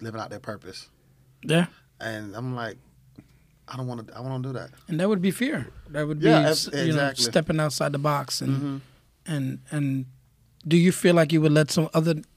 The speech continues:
Speaker 2: uh, or is it just you as far as letting someone down?
Speaker 1: I think I would let a lot of people down because I, I think I, something that's inside of me, I think is gonna unlock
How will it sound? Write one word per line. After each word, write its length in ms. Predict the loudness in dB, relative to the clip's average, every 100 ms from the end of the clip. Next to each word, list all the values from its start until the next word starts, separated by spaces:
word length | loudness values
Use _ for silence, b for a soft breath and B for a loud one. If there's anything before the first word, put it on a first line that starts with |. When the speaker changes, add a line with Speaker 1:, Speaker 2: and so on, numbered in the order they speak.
| -8
Speaker 2:
uh, 140 | -4 -2
or 120 | 4 4
is 100 | 4
it 60 | -2
just 200 | -2 -4
you 200 | -6 -8 _ _ _ -8
as 140 | -4
far 200 | 0 0
as 100 | -2
letting 260 | -4 -6 -8
someone 280 | -10 -8 -8
down? 280 | -6 -8 -12 -8
Speaker 1:
I 100 | -8
think 180 | -6 -6
I 80 | -6
would 240 | -6 -6
let 120 | -8
a 40 | -8
lot 160 | -8
of 60 | -8
people 200 | -10 -12
down 260 | -16 -18 -20 _ _ _ _ _ -12
because 220 | -10 -8
I, 100 | -8 -8
I 20 |
think 200 | -8 -6
I, 240 | -4 -4 -6 _ _ -14
something 400 | -10 -8 -8 -6
that's 220 | -6 -8
inside 400 | -12 -8 -6 -6
of 80 | -8
me, 240 | -10 -10
I 100 | -10
think 160 | -12 -14
is 80 | -14
gonna 180 | -14
unlock 320 | -10 -8 -8